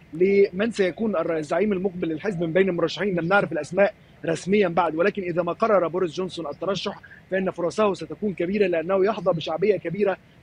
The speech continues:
بين أعضاء الحزب أنفسهم. ربما لا يحظى بنفس الشعبية بين ممثلي الحزب في البرلمان، ولكنه بالتأكيد له شعبية كبيرة بين أعضاء الحزب. الأ-، الحزب. الأمر نفسه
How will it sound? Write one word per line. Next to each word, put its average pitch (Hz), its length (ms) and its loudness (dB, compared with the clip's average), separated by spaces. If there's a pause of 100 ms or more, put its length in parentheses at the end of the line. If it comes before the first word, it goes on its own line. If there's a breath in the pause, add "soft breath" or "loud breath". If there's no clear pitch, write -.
بين 220 220 2
أعضاء 180 380 4
الحزب 175 320 -4
أنفسهم. 160 420 -4
ربما 196 260 2
لا 180 80 6
يحظى 185 260 2
بنفس 185 240 -2
الشعبية 190 500 0 (360)
بين 190 200 2
ممثلي 185 420 -2
الحزب 196 300 -2
في 160 100 -12
البرلمان، 175 480 2 (280 loud breath)
ولكنه 180 420 0
بالتأكيد 185 580 0 (260 loud breath)
له 202 200 4
شعبية 190 400 2
كبيرة 185 460 -2 (260 loud breath)
بين 202 160 4
أعضاء 175 320 0
الحزب. 175 220 -6 (100)
الأ-، 170 320 -6
الحزب. 196 320 -2
الأمر 196 280 -4
نفسه 208 320 -4